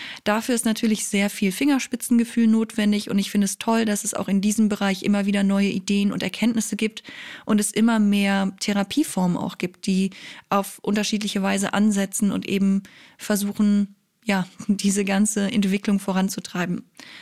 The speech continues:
Das Ganze wird inzwischen auch viel individueller betrachtet als früher, wo man versucht hat, eine Krankheit mit einer bestimmten Methode zu behandeln.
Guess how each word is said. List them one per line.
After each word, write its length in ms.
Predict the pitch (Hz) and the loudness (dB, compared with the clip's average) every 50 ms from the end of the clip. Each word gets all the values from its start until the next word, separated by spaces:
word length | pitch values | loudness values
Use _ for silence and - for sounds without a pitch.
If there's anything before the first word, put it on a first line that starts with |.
| - - - - - - - - - - | -20 -20 -20 -20 -20 -20 -20 -10 -4 -2
Das 160 | 214 202 - | -2 -2 0
Ganze 320 | - 214 233 277 - 294 254 | 0 0 0 0 0 0 -2
wird 120 | 262 240 | 0 0
inzwischen 380 | 214 226 - - 240 - 233 - | 0 -2 -2 -2 -2 0 0 0
auch 120 | 208 - | -2 -2
viel 180 | - - 233 226 | 0 0 0 2
individueller 600 | - 240 269 302 277 - 254 262 - - 233 233 | 2 2 2 0 0 0 -2 0 0 0 0 0
betrachtet 600 | 226 226 233 - - 233 226 - - - 247 233 - | 0 -2 -4 -6 -2 -2 -4 -2 -2 -4 -4 -2 -2
als 180 | - 196 - | -4 -4 -4
früher, 420 | - - - 233 247 247 233 226 214 | -6 -4 0 0 2 2 2 0 2
wo 60 | 214 | 2
man 160 | 208 208 202 | 2 2 0
versucht 340 | 196 - 202 196 220 - - | 0 -2 -4 -6 -6 -6 -4
hat, 140 | 202 196 - | -4 -4 -2
eine 160 | - 196 196 | -2 -2 -2
Krankheit 400 | 196 - - 214 220 - 220 208 | -2 -2 0 0 0 0 0 0
mit 160 | 220 196 185 | 0 0 0
einer 160 | 185 185 190 | 0 0 0
bestimmten 420 | 185 190 185 - - 185 - - 208 | 0 0 -2 -2 -4 -4 -2 0 0
Methode 380 | 196 190 - - - 202 202 | 0 0 -2 -2 -2 0 0
zu 160 | 202 - 208 180 | 0 -2 -4 -4
behandeln. 640 | 190 180 - - 220 254 254 247 233 233 233 233 | -4 -4 0 2 4 4 4 4 4 2 2 0